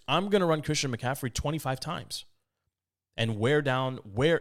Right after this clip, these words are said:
just literally just wear down the Washington football team defense. They didn't do that. If I'm, if I'm coming in and game planning against the football team, I'm gonna tell Cam Newton, "Hey, they don't have corners that can cover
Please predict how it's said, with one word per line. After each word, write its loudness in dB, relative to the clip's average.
just -6
literally 6
just -4
wear 0
down 0
the -2
Washington -2
football -4
team -6
defense. -6
They 2
didn't 0
do -2
that. -4
If 0
I'm, -2
if -8
I'm -6
coming -6
in 0
and -4
game -2
planning -4
against -6
the -12
football -2
team, -6
I'm -2
gonna 0
tell 4
Cam -2
Newton, -6
"Hey, -4
they 0
don't -2
have 0
corners 4
that 2
can -4
cover 2